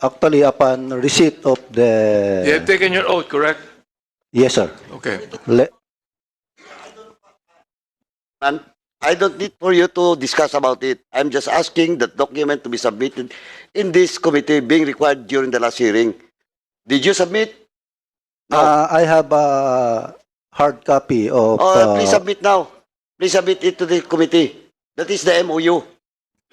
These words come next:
Speaker 3: Tama?
Speaker 1: M O U between C H R
Speaker 3: And
Speaker 1: and
Speaker 3: P N P.
Speaker 1: P N P and C R, sir.
Speaker 3: Yeah.
Speaker 1: N C R. N C R P O.
Speaker 3: Ah, it's only P N P and N C R.
Speaker 1: Yes, sir.
Speaker 3: What we are asking is the, uh, M O U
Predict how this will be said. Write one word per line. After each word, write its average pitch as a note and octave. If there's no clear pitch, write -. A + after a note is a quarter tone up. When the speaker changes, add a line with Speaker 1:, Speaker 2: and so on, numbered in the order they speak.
Speaker 3:
Tama? E3
Speaker 1:
M F3
O -
U E3+
between D#3
C D3+
H D#3+
R C3+
Speaker 3:
And B2+
Speaker 1:
and -
Speaker 3:
P A#2+
N A2+
P. E3+
Speaker 1:
P F#3+
N F#3
P -
and F3
C E3+
R, C3+
sir. F#2
Speaker 3:
Yeah. F3+
Speaker 1:
N D3
C C3
R. F#2
N C3
C -
R A#2
P A#2+
O. -
Speaker 3:
Ah, A3
it's -
only G#3
P G3
N F#3+
P F#3
and F3+
N C#3
C D3+
R. D3+
Speaker 1:
Yes, A#2+
sir. F#2
Speaker 3:
What F#3
we F3+
are E3+
asking E3+
is E3
the, D#3
uh, C#3+
M D#3
O F3+
U D#3+